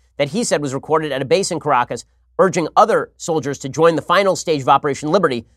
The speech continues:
meant to force the socialist leader from power. In a second, we'll get to more details. So Guaido said, "People of Venezuela, the end of usurpation has arrived. At this moment,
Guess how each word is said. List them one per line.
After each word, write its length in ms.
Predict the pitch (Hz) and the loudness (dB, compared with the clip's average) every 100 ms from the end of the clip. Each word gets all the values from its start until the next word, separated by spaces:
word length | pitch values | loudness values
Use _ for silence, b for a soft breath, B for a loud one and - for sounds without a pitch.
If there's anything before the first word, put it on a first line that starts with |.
| - | -4
meant 140 | 143 | -4
to 80 | 139 | -4
force 280 | - 202 - | 0 0 0
the 100 | 151 | -2
socialist 480 | 170 160 160 143 147 | 0 0 -2 -4 -2
leader 280 | 143 127 - _ _ | -2 -2 -6 _ _
from 200 | - 151 | -4 -2
power. 400 | 143 151 101 - _ _ _ _ _ _ _ _ | 2 2 0 -4 _ _ _ _ _ _ _ _
In 100 | 123 | -6
a 40 | 139 | -2
second, 300 | 180 165 139 | 0 0 -2
we'll 140 | 135 | -2
get 180 | 139 143 | 0 -2
to 200 | 147 123 | -4 -8
more 220 | 127 143 139 | -2 0 0
details. 440 | 160 147 110 92 _ _ _ _ _ _ | -2 -4 -6 -8 _ _ _ _ _ _
So 140 | - 117 | -12 2
Guaido 340 | 202 233 165 | 4 6 4
said, 200 | 156 139 | 0 -6
"People 280 | 240 254 190 | -6 0 2
of 60 | |
Venezuela, 560 | 160 160 135 151 117 82 _ _ | 2 -2 0 0 0 -4 _ _
the 120 | 156 | -2
end 160 | 190 233 | 0 0
of 80 | 160 | 0
usurpation 580 | 170 170 147 156 147 | -4 -4 -2 -2 -4
has 160 | 135 123 | -8 -4
arrived. 420 | 131 127 76 80 | 4 4 2 -6
At 100 | 131 | -4
this 160 | 226 165 | -2 2
moment, 360 | 185 170 131 | 4 4 0